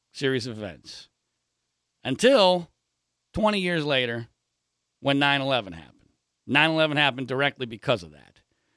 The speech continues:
So, uh, and, you know, another ana-, analogy, everyone was thrilled when we took Baghdad and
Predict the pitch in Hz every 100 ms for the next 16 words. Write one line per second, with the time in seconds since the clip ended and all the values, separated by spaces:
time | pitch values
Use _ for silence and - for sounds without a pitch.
0 | _ - 160 156 147 143 143 _ _ _
1 | - 139 131 131 131 151 156 165 143 -
2 | 139 135 160 170 170 170 165 160 160 160
3 | 160 151 147 - _ _ - 254 277 233
4 | - 233 247 202 139 113 104 151 143 143
5 | 135 - - 185 - _ 170 165 165 139
6 | 127 120 123 113 110